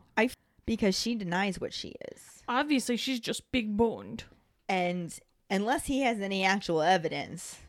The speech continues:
Speaker 2: That is true.
Speaker 1: Dumbledore's like, "Yeah, she's a very able headmistress and an excellent dancer." Which you would know from the movie because they didn't show him dancing with her in the movie.
Speaker 2: No.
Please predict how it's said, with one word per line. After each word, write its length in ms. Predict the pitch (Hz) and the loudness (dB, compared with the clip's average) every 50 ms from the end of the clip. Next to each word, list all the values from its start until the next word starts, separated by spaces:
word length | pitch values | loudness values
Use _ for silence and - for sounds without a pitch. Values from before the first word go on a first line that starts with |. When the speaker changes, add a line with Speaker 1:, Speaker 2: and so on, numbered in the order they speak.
| _ _ _ | _ _ _
Speaker 2:
That 120 | 214 202 | -6 -6
is 140 | 220 202 - | -6 -6 -4
true. 340 | - 233 214 190 175 185 - - _ _ _ | -4 -4 -4 -4 -6 -8 -12 -16 _ _ _
Speaker 1:
Dumbledore's 600 | - 208 214 226 240 226 208 190 208 247 185 202 202 | 2 2 4 4 2 2 4 4 4 2 2 0 2
like, 480 | 190 175 175 180 180 175 - - - - _ _ _ _ - | 4 6 6 6 4 4 -2 -10 -14 -14 _ _ _ _ -2
"Yeah, 380 | 170 277 466 508 156 - - | 0 0 0 0 0 -2 -2
she's 240 | - - 220 226 208 | 0 0 2 4 4
a 80 | 220 208 | 2 2
very 460 | 180 143 165 190 302 349 339 247 - | 2 0 2 2 2 2 0 0 2
able 320 | - 185 196 196 190 156 | 4 4 4 4 4 0
headmistress 680 | - - - 247 349 202 165 160 - - - 160 185 196 | 0 0 -2 0 0 0 -4 -6 -8 -2 2 2 2 2
and 160 | - 196 208 196 | 0 -2 -2 -2
an 120 | 170 156 - - _ | -2 -4 -6 -10 _
excellent 560 | 349 359 - - - - 151 151 165 - - 156 | -10 -10 -8 -6 -4 -4 -2 -4 -4 -6 -4 -2
dancer." 580 | 175 170 170 143 - - - - - - 196 - _ _ - _ _ _ _ _ _ _ _ _ | 0 0 0 -2 -4 -4 -4 -4 -4 -4 -8 -12 _ _ -20 _ _ _ _ _ _ _ _ _
Which 280 | - 247 254 - - 269 | -4 -4 -2 -2 -2 -4
you 80 | 254 | 2
would 180 | 233 262 262 220 | 4 4 4 4
know 220 | 233 233 214 214 | 2 2 2 2
from 240 | 202 - 208 196 196 | 2 0 -4 -4 -4
the 60 | 185 | -2
movie 280 | 180 190 185 175 175 156 | 0 0 0 0 0 -2
because 300 | 143 165 - 196 180 165 | -4 -6 -4 -4 0 2
they 120 | 175 170 170 | 4 4 4
didn't 220 | 175 165 160 180 | 4 0 0 -2
show 180 | - - 175 170 | 0 2 4 4
him 180 | 190 156 156 151 | 4 2 0 -2
dancing 340 | 143 147 147 - - - | -4 -6 -6 -6 -8 -8
with 140 | - - - | -8 -8 -8
her 140 | - - 50 | -6 -6 -6
in 100 | 50 - | -6 -6
the 60 | 55 | -8
movie. 460 | 67 71 67 - - - - - 190 - _ _ _ | -6 -8 -6 -8 -8 -10 -10 -12 -14 -14 _ _ _
Speaker 2:
No. 480 | - 233 220 214 202 175 160 170 175 | 0 2 2 2 2 0 -2 -6 -10